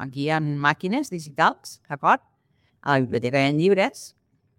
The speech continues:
però un usuari, quan va a la biblioteca, no li diu a la bibliotecària o bibliotecari que, «Escolta, mira, vull este llibre, me vull que me'l llegeixis. I, a més a més, vull que em facis un treball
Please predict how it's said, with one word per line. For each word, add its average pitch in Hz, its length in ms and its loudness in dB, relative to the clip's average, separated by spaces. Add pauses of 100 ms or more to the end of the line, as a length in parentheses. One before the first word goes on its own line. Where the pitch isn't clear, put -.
(140)
però 185 300 6
un 226 160 6
usuari, 233 420 4
quan 240 240 0
va 175 60 4
a 180 100 2
la - 20 0
biblioteca, 180 680 0
no 214 180 4
li 190 140 2
diu 180 220 2
a 175 40 4
la 151 100 2
bibliotecària 143 680 0
o 143 100 -4
bibliotecari 139 560 -2
que, 139 300 -2 (340)
«Escolta, 247 380 0
mira, 202 300 2 (180)
vull 220 260 0
este 262 200 0
llibre, 254 280 2
me 269 140 2
vull 208 260 0
que 233 100 -6
me'l 208 200 0
llegeixis. 147 720 -8 (580)
I, 180 100 2
a 190 40 6
més 262 160 4
a 294 60 6
més, 285 280 2
vull 220 180 2
que 185 80 -2
em 190 80 -2
facis 208 320 -4
un 220 100 0
treball 226 340 0